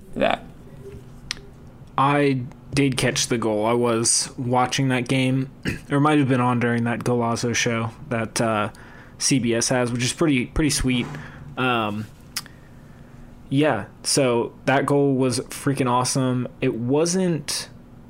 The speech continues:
Speaker 2: maybe it was the first goal that Barcelona scored. I think it was the first goal of the game for them. So it actually was, like, an important goal because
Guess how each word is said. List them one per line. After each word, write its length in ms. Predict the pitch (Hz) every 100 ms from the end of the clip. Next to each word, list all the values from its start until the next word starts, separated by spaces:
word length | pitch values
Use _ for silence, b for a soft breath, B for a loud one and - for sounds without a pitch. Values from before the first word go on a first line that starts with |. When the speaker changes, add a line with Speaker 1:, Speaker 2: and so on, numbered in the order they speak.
| - - -
Speaker 2:
maybe 240 | 147 220 262
it 100 | 139
was 280 | 131 135
the 100 | 123
first 300 | 123 127 120
goal 140 | - 120
that 100 | 113
Barcelona 500 | 117 117 - 113 110
scored. 380 | - 107 104 107 -
I 80 | 135
think 220 | 180 180
it 40 |
was 140 | 175 139
the 80 |
first 300 | 131 139 135
goal 180 | - 131
of 60 | 120
the 60 |
game 260 | 113 117 117
for 140 | -
them. 200 | 117 113
So 320 | 113 - 127 123
it 200 | 135 143
actually 480 | 131 143 - 156
was, 260 | 143 135 117 120
like, 160 | 131 127
an 40 |
important 440 | 127 117 151 135 135
goal 240 | 127 123
because 760 | 120 117 139 123 117 113 -